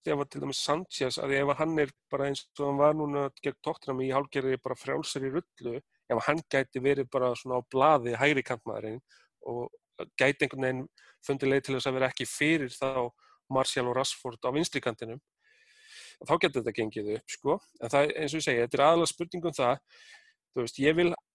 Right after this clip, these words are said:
að United haldi Martial og vil sjá hann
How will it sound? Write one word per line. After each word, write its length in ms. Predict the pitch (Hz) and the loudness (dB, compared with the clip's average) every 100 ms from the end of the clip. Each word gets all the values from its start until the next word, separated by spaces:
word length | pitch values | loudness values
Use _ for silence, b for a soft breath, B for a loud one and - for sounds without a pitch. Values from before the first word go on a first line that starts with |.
| _ - | _ -2
að 120 | 143 | 0
United 480 | 147 151 151 131 - | 2 2 0 -8 2
haldi 380 | 156 202 - 139 | 4 4 2 2
Martial 460 | 123 - 110 127 | 2 2 2 2
og 300 | 139 - 135 | -2 -4 -6
vil 100 | 139 135 | -4 -2
sjá 200 | - 147 | 2 4
hann 300 | 147 131 | 4 0